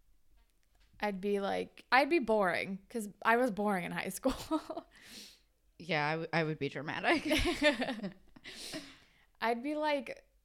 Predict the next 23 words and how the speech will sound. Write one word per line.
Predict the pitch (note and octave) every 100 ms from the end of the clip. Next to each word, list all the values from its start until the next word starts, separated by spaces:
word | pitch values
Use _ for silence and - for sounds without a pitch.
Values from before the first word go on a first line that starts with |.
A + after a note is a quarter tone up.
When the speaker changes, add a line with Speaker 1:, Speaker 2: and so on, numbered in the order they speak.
| _ _ _ _
Speaker 1:
fucking | A#3 A3+ A3 G#3 F#3 F3 - _ _ _ _ _
Holly | - G#3+ A3+
J, | G3+ F#3+ G3
but | G3
without | F3+ F3+ E3
the | -
drama. | F3+ D3+ C3+ - E3 G#3+ G3 _ -
I'd | -
be | G#3
like, | -
Speaker 2:
Yeah. | E4 G#3+ -
Speaker 1:
"I | F4+ G#4+
wanna | E4+
get | D#4 F4
into | F4+
college." | F4 C#4 F#3 G3 - F4 - -
Speaker 2:
Yeah. | C#4+ - _ _ _ _ _ _ -
Speaker 1:
Or | A#3+
I'd | D4
be, | C4+ F#4 G4 D#4
I | A#3+
don't | B3+ F3+
know. | C#3 G2+ F#3